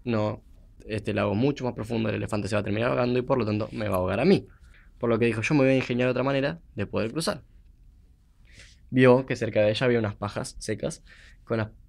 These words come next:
con las cuales se podía armar un pequeño avioncito y volar de un lado hacia el otro, ¿no?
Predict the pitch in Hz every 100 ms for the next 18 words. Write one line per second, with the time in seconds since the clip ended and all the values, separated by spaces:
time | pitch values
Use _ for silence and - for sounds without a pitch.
0 | - - 117 110 117 113 101 107 110 104
1 | 104 107 104 104 107 117 135 143 139 143
2 | - 196 160 117 107 - - - - -
3 | 143 107 101 90 95 107 - 214 139 107
4 | 113 160